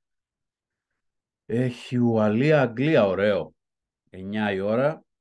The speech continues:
Και Ιράν, Αμερική, εννιά η ώρα. Διπλό Αμερική σας δίνω από τώρα. Παίξτε το. Βάλτε ό,τι έχετε και δεν έχετε. Όχι, βέβαια, δεν προτρέπουμε ποτέ.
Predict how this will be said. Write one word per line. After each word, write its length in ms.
Και 220
Ιράν, 260
Αμερική, 680
εννιά 360
η 60
ώρα. 280
Διπλό 380
Αμερική 420
σας 160
δίνω 180
από 160
τώρα. 340
Παίξτε 320
το. 340
Βάλτε 380
ό,τι 180
έχετε 220
και 100
δεν 180
έχετε. 380
Όχι, 320
βέβαια, 360
δεν 120
προτρέπουμε 540
ποτέ. 500